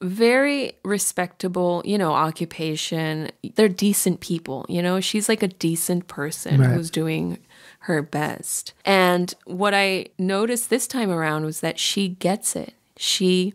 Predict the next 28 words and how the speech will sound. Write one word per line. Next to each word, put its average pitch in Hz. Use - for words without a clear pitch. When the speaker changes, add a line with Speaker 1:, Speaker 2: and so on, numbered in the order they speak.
Speaker 1:
gets 190
why 165
he 175
wants 151
to -
go 143
follow 143
these 139
rock 139
stars -
around. 156
Speaker 2:
I 156
think 190
she -
thinks 135
very 120
highly 120
of 117
him, 113
too. 190
Speaker 1:
Mm-hmm. 190
Yeah. 165
And 196
that 220
is 226
a 208
great 233
way 165